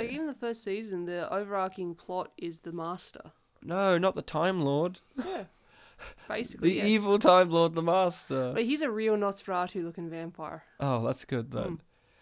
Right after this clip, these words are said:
Speaker 2: Oh, poor Rutger. He just wants to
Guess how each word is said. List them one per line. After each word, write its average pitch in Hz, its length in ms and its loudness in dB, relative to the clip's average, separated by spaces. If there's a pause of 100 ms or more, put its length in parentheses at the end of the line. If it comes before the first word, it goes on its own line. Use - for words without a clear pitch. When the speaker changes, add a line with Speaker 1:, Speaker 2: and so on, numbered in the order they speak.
(340)
Speaker 2:
Oh, 139 380 4
poor 160 220 4
Rutger. 131 440 0
He 151 140 -6
just 175 240 -2
wants 175 280 -2
to 156 160 -4